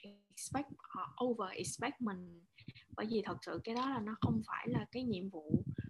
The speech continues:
của mình để mà đi, giống như kiểu là communicate giữa những thành viên trong gia đình giùm họ.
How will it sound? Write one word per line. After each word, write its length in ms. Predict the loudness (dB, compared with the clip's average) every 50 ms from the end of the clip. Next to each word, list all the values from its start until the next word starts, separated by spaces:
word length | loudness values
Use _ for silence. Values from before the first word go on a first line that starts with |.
| -8 _ _
của 280 | _ 0 0 2 2 4
mình 360 | 4 6 4 4 2 0 -2
để 160 | -2 2 4 4 4
mà 200 | 4 2 0 -2
đi, 420 | -2 0 0 0 0 0 -2 -2 -2 -2 -2 -4 -6 _ -20 -20 -20 -8 -6 -6 -4 0
giống 200 | 0 2 2 2
như 100 | 2 2
kiểu 180 | 2 0 -2
là 100 | -2 -2 -4 -2
communicate 600 | 0 2 4 4 4 2 2 2 6 6 6 6
giữa 120 | 6 2
những 120 | 0 0 -2
thành 240 | -2 -4 -4 -6 -8 -10 _ _
viên 200 | 4 4 4 4
trong 180 | 2 0 0
gia 60 | 0 0
đình 220 | -2 -2 -2 -4
giùm 140 | -4 -4 -6
họ. 400 | -6 -8 -6 -2 -2 -2 -2